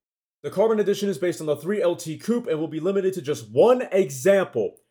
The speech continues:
for each G M S V dealer across the two countries. Priced from a hundred eighty-nine thousand nine hundred and ninety Australian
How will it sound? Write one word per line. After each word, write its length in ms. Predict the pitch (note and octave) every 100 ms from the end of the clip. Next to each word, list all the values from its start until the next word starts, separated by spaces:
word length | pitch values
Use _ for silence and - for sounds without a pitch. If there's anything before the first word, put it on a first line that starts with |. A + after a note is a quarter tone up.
| _
for 220 | D#3+ E3+ -
each 340 | G#3+ - -
G 200 | A#2+ G3+
M 140 | B3+ A3
S 140 | G#3
V 140 | G3 D#3+
dealer 460 | G3 A3 F3 E3+
across 440 | D#3 - E3 D#3 -
the 100 | E3
two 240 | C3+ B2+
countries. 640 | A#2+ G3 - C#3 G#2 - _ _ _ -
Priced 180 | E3+
from 120 | F3 D#3
a 40 |
hundred 380 | C#3+ G3 F#3+ F#3+
eighty-nine 540 | F3+ F3+ E3+ E3 D#3+ _
thousand 460 | G3+ A3 A#3+ G3+ G#3
nine 100 | F#3
hundred 300 | G3 E3+ F#3
and 140 | F3
ninety 260 | E3+ F3 E3+
Australian 680 | E3 - G#3 F#3 A2+ A2